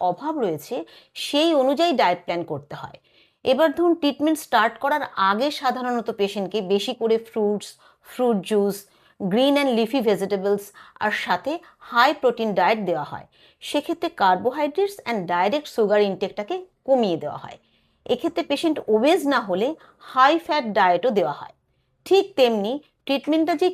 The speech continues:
কমপ্লিট হয়ে গেল, তখন আবার কার্বোহাইড্রেটস বেশি করে দিতে হয় প্রপার নিউট্রিশনের জন্য। এই সময় হাই ফ্যাট এবং হাই প্রোটিন ডায়েটও দেওয়া উচিত। এবার যখন ট্রিটমেন্ট পুরো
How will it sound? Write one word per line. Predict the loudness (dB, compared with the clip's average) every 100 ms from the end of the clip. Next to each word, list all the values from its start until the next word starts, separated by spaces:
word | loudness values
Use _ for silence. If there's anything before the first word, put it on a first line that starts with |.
| 0
কমপ্লিট | 0 0 0 -2 0
হয়ে | -2 -2
গেল, | -8 -16 _ _ _ 4
তখন | 4 4 2 2
আবার | 2 0 0 2
কার্বোহাইড্রেটস | 4 4 -2 -2 -4 -6 -6 -4
বেশি | -2 -2 0
করে | -2 -2
দিতে | -10 -12
হয় | -14 -18 _ _ _ 6
প্রপার | 6 6 4 2
নিউট্রিশনের | 0 -6 -6 -8 -8 -12
জন্য। | -16 -20 _ _ _ -4 0
এই | 0 0
সময় | -2 -4 -8 -16 _ -2
হাই | 2 4 2
ফ্যাট | -4 -6 -6 -8
এবং | -6 -6 -6
হাই | 0 0 0
প্রোটিন | -4 -4 -4 -2
ডায়েটও | -4 -6 -10 -12 -10 -4
দেওয়া | -4 -4 -14
উচিত। | -20 -20 _ _ _ _ _ _ _ _ _ _ _ _ _ _ _ _ -2
এবার | 0 0 -2
যখন | -4 -4 -2
ট্রিটমেন্ট | -4 -4 -2 -2 0
পুরো | -4